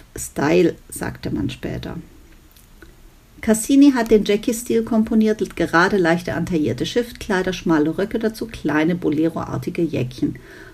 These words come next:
oder Kostüme im Chanel-Stil, erklärt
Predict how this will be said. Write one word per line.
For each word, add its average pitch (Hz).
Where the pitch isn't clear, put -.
oder 226
Kostüme 165
im 170
Chanel-Stil, 151
erklärt 185